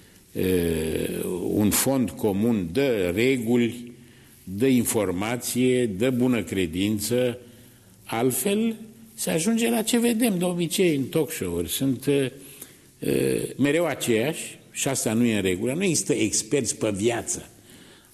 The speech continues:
Vreau să mai văd și eu un portret nou. Văd mereu aceleași figuri, știu dinainte ce o să spună, același tip de bășcălie, același tip de insinuări, de calomnii, de obsesii.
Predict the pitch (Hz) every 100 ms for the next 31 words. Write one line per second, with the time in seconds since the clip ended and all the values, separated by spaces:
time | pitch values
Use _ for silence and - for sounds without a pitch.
0 | - 170 214 240 233 254 - 240 170 120
1 | 139 135 156 180 131 170 170 107 160 180
2 | 208 214 240 254 233 208 180 226 214 170
3 | - 170 151 170 226 208 - - - 214
4 | 214 185 170 190 170 160 139 170 - 131
5 | - - 190 214 202 - - - 156 -
6 | 196 160 - 175 156 139 135 120 - 135
7 | 127 196 208 196 - - - 151 175 190
8 | 147 - 175 147 147 127 - 131 127 135
9 | 190 185 147 131 143 127 123 117 131 196
10 | - - 117 120 120 - - 165 165 190
11 | 170